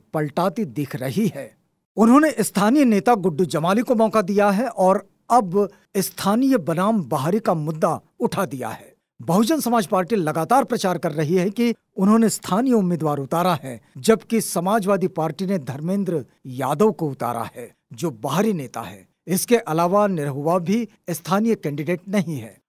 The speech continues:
आजमगढ़ को समाजवादी पार्टी अपने गढ़ के तौर पर देखती रही है। दो हज़ार उन्नीस में समाजवादी पार्टी को जब महज पांच लोकसभा सीटों पर जीत मिली थी, तब अखिलेश यादव यहां से चुने गए थे। इससे पहले दो हज़ार चौदह में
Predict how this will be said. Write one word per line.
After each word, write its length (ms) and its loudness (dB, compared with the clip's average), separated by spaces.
आजमगढ़ 480 2
को 140 0
समाजवादी 580 0
पार्टी 460 -2
अपने 380 -6
गढ़ 300 0
के 180 -2
तौर 260 -4
पर 160 -4
देखती 360 -8
रही 260 -2
है। 220 -12
दो 100 -2
हज़ार 200 0
उन्नीस 360 -2
में 80 -2
समाजवादी 500 -4
पार्टी 320 -6
को 260 0
जब 240 0
महज 340 0
पांच 380 -2
लोकसभा 520 0
सीटों 340 -4
पर 140 -2
जीत 260 -8
मिली 220 0
थी, 260 -4
तब 340 2
अखिलेश 460 -2
यादव 380 0
यहां 220 -4
से 140 -8
चुने 280 -8
गए 180 -8
थे। 140 -16
इससे 240 -2
पहले 360 2
दो 140 -2
हज़ार 280 -4
चौदह 400 -2
में 180 0